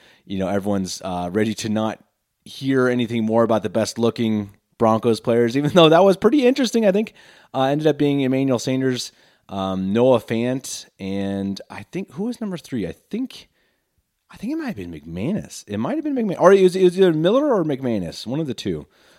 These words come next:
Um, but Emmanuel Sanders, of course, he won out. He's, he's the, he's the sexy Bronco. Um, I'm sure you all really cared. <clears throat> Again, apologies for my voice. Um, what I wanted to talk about a little bit today, and it'll be a bit of a shorter podcast because there's not a whole lot going on.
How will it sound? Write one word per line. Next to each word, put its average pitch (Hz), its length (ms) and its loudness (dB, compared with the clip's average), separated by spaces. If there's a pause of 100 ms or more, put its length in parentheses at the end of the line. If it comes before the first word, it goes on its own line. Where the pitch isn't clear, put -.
(300)
Um, 104 280 -2
but 101 220 -2
Emmanuel 127 380 2
Sanders, 85 340 -6
of 80 100 -14
course, - 480 -10
he 87 200 -12
won 78 180 -10
out. 73 240 -14
He's, 87 280 -16
he's 82 300 -14
the, 78 340 -10
he's 98 180 -14
the 76 80 -14
sexy 87 320 -10
Bronco. 76 500 -12 (580)
Um, 98 600 -4 (260)
I'm 101 140 -4
sure 90 160 -8
you 85 160 -4
all 80 240 -4
really 80 300 -8
cared. 80 420 -8 (440)
<clears throat> - 1200 -20
Again, 95 220 -4
apologies 87 440 -2
for 87 100 -14
my 82 140 -6
voice. 143 320 4 (640)
Um, 185 200 6
what 214 160 4
I 320 100 6
wanted 285 300 2
to 170 120 2
talk 160 260 2
about 127 280 4
a 120 40 -2
little 143 220 2
bit 120 140 -2
today, 90 380 -4
and 143 100 -2
it'll 190 180 0
be 170 100 4
a 127 60 4
bit 110 140 0
of 101 80 0
a 101 60 2
shorter 92 300 -4
podcast 80 580 -10
because 87 200 -12
there's 80 160 -8
not 82 160 -8
a - 20 -16
whole 90 160 -8
lot 82 160 -8
going 87 220 -8
on. 107 240 -4